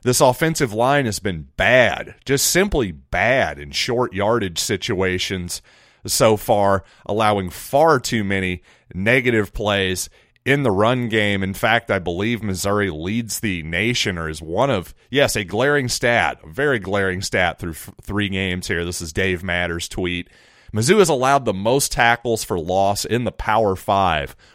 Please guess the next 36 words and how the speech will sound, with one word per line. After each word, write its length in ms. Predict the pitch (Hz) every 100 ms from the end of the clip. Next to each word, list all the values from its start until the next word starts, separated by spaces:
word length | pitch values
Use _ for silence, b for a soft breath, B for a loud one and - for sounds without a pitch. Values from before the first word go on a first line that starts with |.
| -
with 200 | 87 -
twenty-six 1400 | - 113 143 214 - 180 170 - 143 143 92 - - - -
already. 600 | 98 92 90 85 64 - b b b
That 300 | 87 131 156
is 220 | 120 - -
a 120 | 80
stunning 880 | - - - - 147 139 101 87 76
amount, 540 | 80 80 64 - -
to 80 | 92
be 120 | 82
honest 360 | 76 65 65 -
with 160 | 64
you. 100 | 73
That's 240 | 73 151 220
even 180 | 156
more 220 | 143 143 135
than 120 | 110
I 140 | 110
would 120 | 104
have 180 | 87 76
guessed. 560 | 107 123 60 - - - b b
And 140 | 98 107
it 60 |
<laughs> 120 | -
seems 240 | - 190 170
like 220 | 151 151
a 40 |
lot, 460 | 127 135 135 76 -
believe 340 | 92 120 135
me, 120 | 92 69
but 180 | -
twenty-six 840 | - 113 147 156 - 131 139 - - b b -
T 220 | 131 135
F 180 | 131 139
Ls 460 | 120 120 131 - b b
offensively, 800 | 110 113 117 120 135 117 120 120